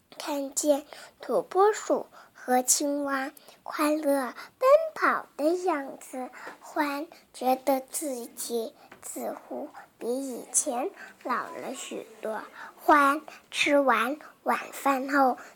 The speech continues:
坐在摇椅上睡着了，并做了一个美梦。欢梦见在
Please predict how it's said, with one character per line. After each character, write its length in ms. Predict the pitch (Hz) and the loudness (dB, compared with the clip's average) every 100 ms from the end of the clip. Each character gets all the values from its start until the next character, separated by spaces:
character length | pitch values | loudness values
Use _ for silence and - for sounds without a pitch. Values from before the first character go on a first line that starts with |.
| - | -10
坐 240 | - 254 | 0 0
在 300 | 247 - 247 | 0 0 0
摇 300 | 247 240 240 | 0 -2 -4
椅 220 | 277 302 262 | -4 -8 -8
上 340 | - 247 226 - - | -4 -2 -2 -8 -16
睡 200 | - - 539 453 | -2 8 8 8
着 280 | - - - | 2 2 6
了， 260 | 440 480 - - - _ - | 6 6 2 -10 -20 _ -4
并 320 | 285 254 262 - - - | 2 2 0 -16 -20 -4
做 280 | - 277 262 | 4 6 6
了 260 | 254 247 | 4 2
一 280 | 233 247 254 | -4 -4 -4
个 440 | - - 330 247 - - - | -4 2 4 4 -4 -12 -8
美 160 | 262 233 - - | -4 -4 -6 -2
梦。 300 | 359 480 - - - - - - | 6 8 8 2 -18 -20 -20 -20
欢 560 | - - 262 254 247 277 - - | -10 0 4 4 2 -6 -10 4
梦 340 | 302 302 269 | 8 8 6
见 400 | 262 269 262 240 - - - - | 2 4 4 4 -4 -14 -12 0
在 360 | 302 277 262 | 2 4 2